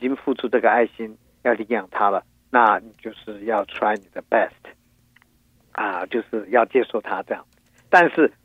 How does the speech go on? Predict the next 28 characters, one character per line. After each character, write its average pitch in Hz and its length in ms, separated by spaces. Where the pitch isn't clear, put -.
就 143 100
像 131 180
我 117 80
讲 95 220
的， - 80
百 123 160
分 170 100
之 180 160
九 135 220
十 - 180
的 143 220
时 131 160
候 131 260
都 123 180
不 110 220
是 - 160
问 120 220
题 - 240
这 - 60
样。 - 100
那， 165 380
啊， 127 420
有 143 120
些 214 140
问 233 140
题 175 120
就 185 180
是， 147 340